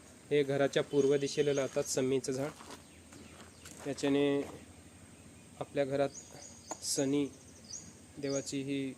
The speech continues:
वासना असते. बघू शकता, ही फुलझाडं लावलेली आहेत मी.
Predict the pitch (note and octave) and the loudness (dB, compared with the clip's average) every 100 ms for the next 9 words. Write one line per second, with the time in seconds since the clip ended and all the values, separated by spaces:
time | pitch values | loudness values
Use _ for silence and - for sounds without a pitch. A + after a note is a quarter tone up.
0 | - C#3 B2+ - C3+ - D#3 F3 - - | -8 -8 -8 -8 -8 -6 -8 -10 -18 -20
1 | - - - - - - - - - - | -18 -18 -18 -20 -20 -20 -20 -20 -20 -14
2 | C#3 C#3 - A#2 - C#3+ - - - - | -8 -8 -8 -12 -10 -12 -12 -20 -18 -18
3 | - - - - - - - - D3 - | -18 -20 -20 -20 -20 -20 -20 -14 -14 -4
4 | C#3+ C#3 D3 C#3+ C#3 C3+ C#3 C#3+ D3+ D3 | -2 0 0 0 0 0 -2 -2 -2 -4